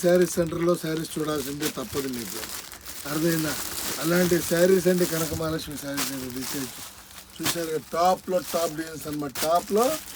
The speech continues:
టాప్ డిజైన్స్ కనకమహాలక్ష్మి శారీస్ సెంటర్ది. చూసారు కదా డిజైన్స్ ఎలా ఉన్నాయో, టాప్ వన్ డిజైన్స్ అనమాట. తీసేనా ఇది? ఇది కనకమహాలక్ష్మి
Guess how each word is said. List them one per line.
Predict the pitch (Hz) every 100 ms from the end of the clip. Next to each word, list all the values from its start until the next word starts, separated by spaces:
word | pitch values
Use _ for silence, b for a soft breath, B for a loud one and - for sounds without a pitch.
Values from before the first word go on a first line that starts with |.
| - - - -
టాప్ | 165 175 -
డిజైన్స్ | 170 185 190 170
కనకమహాలక్ష్మి | 165 165 170 170 165 156 160 170
శారీస్ | 160 147 147
సెంటర్ది. | 143 143 135 131 - - - - - - 170
చూసారు | 165 175 175
కదా | 170
డిజైన్స్ | 165 170 175
ఎలా | 170 170 165
ఉన్నాయో, | 165 190 202 - - - - - 165
టాప్ | 170 170 180
వన్ | 190 185
డిజైన్స్ | 180 170 170
అనమాట. | 165 165 147 127 -
తీసేనా | 180 185 175 180 175 170
ఇది? | 175 196 - - - - - - - - - - - - 101 - - - - - - - - - - - - - - - - - - - - - - - - - - - -
ఇది | 135 147 147
కనకమహాలక్ష్మి | 147 156 165 165 165 156 160